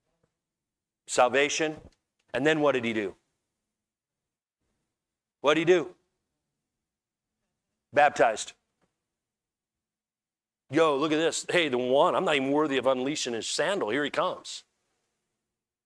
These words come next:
This is the, this is the Lamb. This is him. I can't baptize you. No, you will baptize me. Heaven open up, says what? "This is my son in whom I am well pleased."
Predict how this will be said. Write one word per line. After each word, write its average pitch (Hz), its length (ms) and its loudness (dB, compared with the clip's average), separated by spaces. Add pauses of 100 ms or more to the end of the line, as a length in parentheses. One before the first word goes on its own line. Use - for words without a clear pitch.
(520)
This 131 140 -8
is 160 140 -4
the, 120 280 -8
this 165 240 -4
is 143 120 -6
the 117 120 -2
Lamb. 117 460 -4 (840)
This 151 160 -4
is 101 120 -6
him. 165 300 -2 (1000)
I 151 60 -4
can't 156 260 -2
baptize 120 440 0
you. 135 140 -2
No, 127 140 0
you 127 180 0
will 139 200 0
baptize 98 500 -6
me. 90 240 -12 (300)
Heaven 147 300 6
open 139 240 2
up, 147 200 0
says 123 260 0
what? 127 320 4 (320)
"This 165 380 4
is 160 160 2
my 160 160 4
son 156 340 2
in 135 140 -2
whom 151 340 -2
I 143 260 2
am 131 260 -2
well 131 200 4
pleased." 127 640 -4